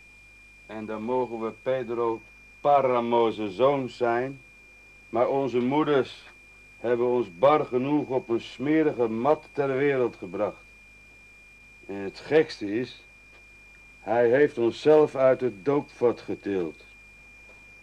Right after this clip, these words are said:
Bij u zal het wel net zo gegaan zijn, hè?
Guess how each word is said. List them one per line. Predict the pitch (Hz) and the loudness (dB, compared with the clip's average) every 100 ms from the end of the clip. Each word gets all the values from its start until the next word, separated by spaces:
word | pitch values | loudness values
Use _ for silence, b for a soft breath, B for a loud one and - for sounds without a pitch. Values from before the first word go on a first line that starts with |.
| - - - - - | -20 -20 -20 -20 -18
Bij | 90 95 95 | -4 -2 0
u | 117 120 113 85 - - - - - - - - - | -2 -2 -4 -6 -14 -20 -20 -20 -20 -20 -20 -20 -14
zal | - 90 | -6 -4
het | 90 | -4
wel | 85 92 | -2 -2
net | 95 98 87 | 0 -2 -4
zo | - 113 113 | 0 2 2
gegaan | 104 101 98 104 95 | 0 -2 0 2 2
zijn, | 90 92 87 | 0 0 0
hè? | 87 | -4